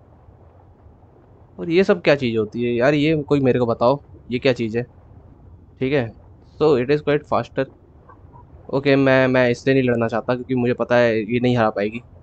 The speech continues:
एक shark को। तो ओके, ये एक अटैक है इसका basic सा।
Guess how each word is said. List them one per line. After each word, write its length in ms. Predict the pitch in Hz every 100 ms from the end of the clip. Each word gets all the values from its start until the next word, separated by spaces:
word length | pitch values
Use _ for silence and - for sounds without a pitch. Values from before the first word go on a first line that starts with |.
| -
एक 220 | 113 -
shark 280 | - 117 - -
को। 180 | 147 147 - - - - _ - - - - - - -
तो 400 | 110 107 107 107 - - - - - - - - - -
ओके, 240 | 117 117
ये 280 | 117 120 120
एक 140 | 110
अटैक 260 | 107 113 113
है 60 | 117
इसका 200 | - 123
basic 380 | 117 113 131 -
सा। 140 | 139